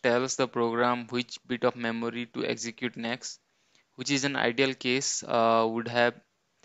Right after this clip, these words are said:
uh, the program runs normally. However, since we are able to overwrite it, we can theoretically execute any part of the program at any time.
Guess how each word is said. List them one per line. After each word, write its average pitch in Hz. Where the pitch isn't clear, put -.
uh, 117
the 117
program 135
runs 131
normally. 127
However, 120
since 131
we 135
are 120
able 120
to -
overwrite 120
it, 123
we 123
can 123
theoretically 123
execute 113
any 120
part 123
of 117
the 123
program 120
at 113
any 123
time. 117